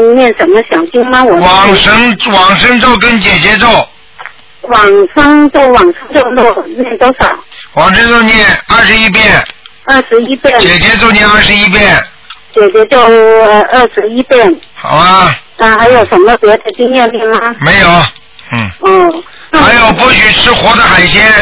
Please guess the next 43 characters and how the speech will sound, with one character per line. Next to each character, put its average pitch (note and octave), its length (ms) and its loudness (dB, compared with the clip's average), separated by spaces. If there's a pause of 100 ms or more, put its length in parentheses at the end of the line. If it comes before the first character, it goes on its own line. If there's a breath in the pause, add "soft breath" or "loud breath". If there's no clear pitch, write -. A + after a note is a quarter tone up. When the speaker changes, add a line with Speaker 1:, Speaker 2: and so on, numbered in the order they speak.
(180)
Speaker 1:
哦， C4 160 0
没 B3 120 2 (180)
吃 C4+ 120 2
了， A#3+ 180 2
我， G3 200 2 (100)
我 G3+ 260 2
一 A#3 200 0
直 G#3+ 200 0 (100)
没 G3+ 160 0 (120)
吃 A3+ 100 0
的， A3 100 0
Speaker 2:
嗯。 G#3+ 200 2
Speaker 1:
我 G3 160 2
来 A3 160 2 (140)
澳 A#3+ 100 0
洲 C4+ 100 0
二 B3+ 120 2 (140)
十 - 140 -20
几 F#4+ 60 0
年 E4+ 200 0
没 F#3+ 160 -2
吃 - 60 -20 (180)
过。 A3 80 0
Speaker 2:
好， D3 320 0 (260 loud breath)
要 A3 100 0
许 G3 280 0
愿， A#3+ 120 0 (240)
不 G#3 120 -2
许 - 180 -2
愿 G#3+ 160 0
不 G3+ 60 -2
好。 E3 380 0 (340)
Speaker 1:
愿， C#4+ 220 2 (200)
哦， A3+ 300 2
哦， G#3+ 220 2
好 G#3 120 -2
的， G#3+ 200 -6
好 D#3+ 140 -4
的， G3 160 -6 (640)
嗯。 G4 240 -2 (140)
Speaker 2:
好 D3 160 -4
吗？ - 80 -2 (200)
Speaker 1:
呃， A#3 320 0